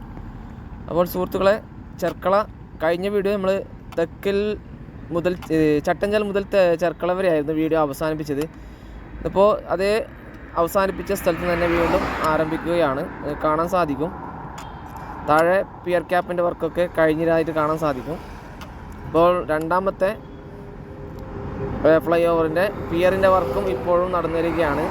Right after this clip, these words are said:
ഇപ്പോൾ നിങ്ങൾക്ക് കാണാം, ഇവിടെ ഗർഡറുകൾ ഇൻസ്റ്റാളേഷൻ പ്രവർത്തികൾ ആരംഭിച്ചിട്ടുണ്ട്, വീണ്ടും ഇൻസ്റ്റാളേഷൻ പ്രവർത്തികൾ ആരംഭിച്ചിട്ടുണ്ട്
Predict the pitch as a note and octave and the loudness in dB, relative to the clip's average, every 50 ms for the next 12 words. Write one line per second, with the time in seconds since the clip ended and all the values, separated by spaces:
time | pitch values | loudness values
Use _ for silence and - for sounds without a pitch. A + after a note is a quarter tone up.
0 | - - - - - - E3 F3 F3+ F3+ F3+ F#3 F3+ F3 F3+ F3+ F3+ F#3 G3+ F#3+ | -4 -6 -6 -6 -2 0 0 0 2 2 0 0 0 0 2 2 4 2 2 2
1 | F3 F3 F3 F3 F3+ F3 E3 D#3 D#3+ E3+ F3 E3+ E3+ F3+ G3+ G#3+ A3 G#3+ G3+ F#3+ | 2 4 4 6 4 4 2 4 4 4 4 2 0 0 2 2 2 2 2 2
2 | G3+ G#3+ - - - - - - - - - - - F3+ F3+ - - G3+ G3 G3 | 0 0 -2 -4 -6 -4 -4 -2 0 0 0 2 2 2 2 4 4 4 4 4
3 | F#3+ G3 F#3+ F3+ F3+ F#3 F3+ E3+ - F3 E3 E3+ E3+ E3 D#3+ D#3+ D#3+ D#3+ C3+ C#3 | 2 0 -2 0 2 2 2 2 0 0 2 2 2 2 2 0 0 -2 -4 -4
4 | D3 D3 C#3 C#3+ C#3+ D#3 E3 D#3+ E3 F#3+ F#3+ F3+ E3 - - E3+ E3 D#3+ D#3 D#3 | -4 -2 -2 0 0 0 0 0 0 -2 -2 -4 -6 -2 0 0 0 0 0 -2
5 | D#3 C#3+ - D#3 D3+ C#3+ C#3+ D#3 D3 D3+ D3 D3 D3 D#3 D#3+ D3+ - D3 C#3 C3 | -2 0 2 2 2 2 2 4 4 6 6 6 4 0 -2 -4 -4 -4 -4 -2
6 | C3 | -2